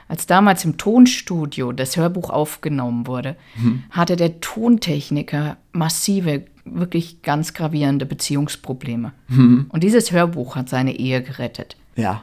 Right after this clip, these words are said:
Speaker 1: Und alleine dafür hat sich das Hörbuch schon gelohnt.
Speaker 2: Oh ja.
Speaker 1: Es wird Ihre Beziehung bereichern und Sie werden Ihren Partner mit neuen Augen sehen. Und wir werden eine neue Verliebtheit herbeizaubern.
Speaker 2: Sehr gut. Und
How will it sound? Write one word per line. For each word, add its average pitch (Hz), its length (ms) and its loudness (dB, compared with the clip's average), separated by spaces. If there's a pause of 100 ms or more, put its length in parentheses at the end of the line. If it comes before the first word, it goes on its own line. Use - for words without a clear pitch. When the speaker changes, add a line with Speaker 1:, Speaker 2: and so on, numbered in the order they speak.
Speaker 1:
Und 143 100 -4
alleine 156 340 2
dafür 160 380 0
hat 151 140 0
sich 139 140 -6
das - 240 -8
Hörbuch 139 320 -4
schon 131 180 -2
gelohnt. 123 400 -4 (580)
Speaker 2:
Oh 117 140 -2
ja. 113 100 4
Speaker 1:
Es - 140 -2
wird 180 300 0
Ihre 208 420 2 (160)
Beziehung 160 560 -4
bereichern 165 680 0
und 160 240 -2 (100)
Sie 165 200 -4
werden 170 340 6
Ihren 143 200 2
Partner 156 320 0
mit 143 180 0
neuen 139 460 2
Augen 131 340 0
sehen. 120 340 -2 (600)
Und 156 100 -8
wir 143 100 -2
werden 143 200 2
eine 139 200 4
neue 147 360 0
Verliebtheit 151 800 -2 (120)
herbeizaubern. 123 880 -4 (840)
Speaker 2:
Sehr 147 360 0
gut. 147 420 2
Und 123 320 -2